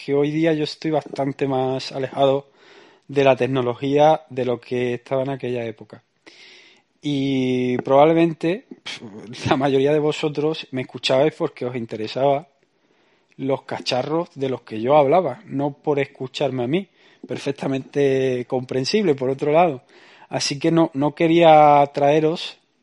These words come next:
eh, tampoco un podcast que no estuviera relacionado en absoluto con la temática de este canal, que eran lo, la tecnología china y los móviles sobre todo. Entonces, en muchas ocasiones he estado tentado, eh, de hacer un podcast,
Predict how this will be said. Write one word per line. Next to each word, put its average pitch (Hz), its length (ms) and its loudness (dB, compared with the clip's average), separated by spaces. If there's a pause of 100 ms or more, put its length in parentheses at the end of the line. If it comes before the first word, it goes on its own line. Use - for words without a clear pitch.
(160)
eh, 123 380 -4
tampoco 143 460 -4
un 147 100 -6
podcast 151 420 -2
que 139 120 -2
no 123 60 -4
estuviera 143 600 -2 (580)
relacionado 135 640 0
en 151 80 0
absoluto 151 520 -2
con 160 100 0
la 127 140 0
temática 131 640 -4 (320)
de 123 300 -4
este 123 200 -8
canal, 170 380 -4 (160)
que 120 160 -8
eran 139 320 0
lo, 117 320 0
la 117 120 -8
tecnología 117 520 -6
china 165 480 -2
y 165 60 0
los 127 160 -4
móviles 139 480 -2
sobre 120 240 -8
todo. 110 280 -8 (560)
Entonces, 151 360 0
en 151 100 4
muchas 156 260 0
ocasiones 170 440 0
he 156 40 0
estado 160 220 0
tentado, 156 560 2
eh, 110 380 -12
de 113 100 -12
hacer 147 240 -4
un 156 100 -2
podcast, 175 420 0